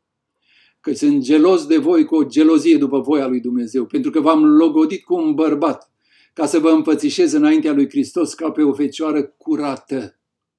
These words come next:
Dar mă tem ca după cum șarpele a amăgit pe Eva cu șiretlicul lui, tot așa și gândurile voastre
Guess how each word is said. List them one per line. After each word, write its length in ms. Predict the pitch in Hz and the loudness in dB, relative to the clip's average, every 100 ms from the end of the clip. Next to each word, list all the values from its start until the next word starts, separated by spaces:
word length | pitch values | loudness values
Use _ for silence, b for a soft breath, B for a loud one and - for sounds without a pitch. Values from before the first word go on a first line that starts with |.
| _ _ _ _ _ _ _ | _ _ _ _ _ _ _
Dar 240 | - 135 127 | -12 -8 -4
mă 160 | 135 | -4
tem 340 | 131 156 151 139 | -4 0 0 0
ca 140 | 143 | -2
după 220 | 127 127 | -4 -4
cum 180 | - 135 | -4 -6
șarpele 720 | 123 - 160 127 147 123 127 - | -6 -6 -4 -4 -8 -8 -8 -8
a 100 | 143 | -6
amăgit 460 | 131 123 131 - | -6 -6 -8 -10
pe 100 | 147 | -4
Eva 360 | 139 151 135 127 | -2 0 -2 -6
cu 100 | 120 | -10
șiretlicul 680 | - 127 120 - 156 135 120 | -10 -8 -8 -8 -10 -8 -2
lui, 220 | 151 151 | -2 -2
tot 180 | 160 - | -4 -8
așa 240 | 131 151 | -8 -6
și 220 | 135 127 | -6 -8
gândurile 520 | 120 156 143 135 123 120 | -2 0 0 -2 -4 -4
voastre 580 | 139 147 - 147 143 | -6 -8 -6 -6 -6